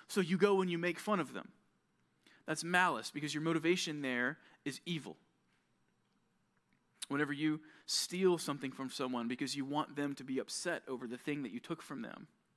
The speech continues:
I mean, I remember being mad at my brother a lot <laughs> when I was much younger, and I remember thinking to myself, "I'm mad at him, so now I'm gonna do something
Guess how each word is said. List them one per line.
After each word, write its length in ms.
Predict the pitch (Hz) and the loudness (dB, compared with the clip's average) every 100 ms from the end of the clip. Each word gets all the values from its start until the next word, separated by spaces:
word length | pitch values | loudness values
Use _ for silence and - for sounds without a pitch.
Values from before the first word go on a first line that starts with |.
| _ _ _ _ - - - - _ _ _ _ _ _ _ _ _ _ - | _ _ _ _ -20 -20 -20 -20 _ _ _ _ _ _ _ _ _ _ -2
I 40 | |
mean, 100 | 143 | 2
I 40 | |
remember 280 | 143 147 147 | 2 2 0
being 280 | 143 135 123 | -2 0 0
mad 220 | 135 131 | 2 0
at 80 | 127 | -2
my 100 | 123 | -4
brother 460 | 123 127 135 123 - | -2 -2 0 -2 -4
a 40 | 123 | -4
lot 340 | 120 147 - 143 | 0 0 -2 -8
<laughs> 60 | |
when 100 | 143 | -6
I 100 | 131 | -4
was 260 | 123 120 - _ - - - | -4 -6 -12 _ -20 -20 -10
much 240 | 135 120 | -8 -6
younger, 420 | 120 143 139 143 185 _ - - - - | -4 -4 -2 -4 -6 _ -20 -20 -20 -4
and 80 | 131 | 0
I 60 | |
remember 260 | 147 151 135 | 2 0 -2
thinking 380 | - 170 156 151 | -2 -4 -2 -4
to 60 | |
myself, 380 | 135 127 - 123 - | -2 -2 -2 -4 -2
"I'm 300 | 135 139 120 | -2 0 0
mad 260 | 123 175 | 0 0
at 120 | 156 - | -2 -6
him, 360 | 117 104 185 - _ _ - - - | -10 -8 -10 -12 _ _ -20 -18 -8
so 160 | 156 | -2
now 240 | 143 143 147 | 2 4 4
I'm 160 | 160 | 4
gonna 160 | 165 143 | 2 2
do 240 | 131 151 | 0 0
something 560 | - 147 143 113 113 | 0 -2 -2 -6 -6